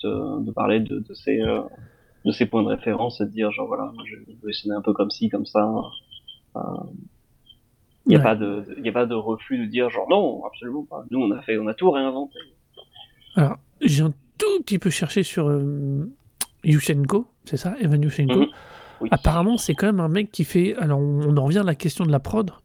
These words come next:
Speaker 2: et du son de la prod. Euh, c'est quand même quelqu'un qui aime beaucoup, euh,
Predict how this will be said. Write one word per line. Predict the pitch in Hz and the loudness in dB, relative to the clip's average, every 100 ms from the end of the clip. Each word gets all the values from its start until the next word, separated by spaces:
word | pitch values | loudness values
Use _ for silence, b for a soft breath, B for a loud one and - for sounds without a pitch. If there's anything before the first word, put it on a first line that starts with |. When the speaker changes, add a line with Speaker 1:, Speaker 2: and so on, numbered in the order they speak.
| _ | _
Speaker 2:
et | 143 | 2
du | 139 | 2
son | - 202 | 0 -4
de | 202 | 0
la | 143 | 0
prod. | 135 196 226 _ 277 | 2 0 0 _ 0
Euh, | 165 151 147 - B B B B | 4 4 2 -4 B B B B
c'est | - | -4
quand | - | 0
même | 202 | 2
quelqu'un | 196 175 156 208 | 2 0 0 0
qui | 196 160 | 0 2
aime | 143 147 | 2 4
beaucoup, | 175 - 208 214 | 2 0 0 2
euh, | 170 143 147 147 151 156 151 | 2 2 0 -2 -2 -4 -6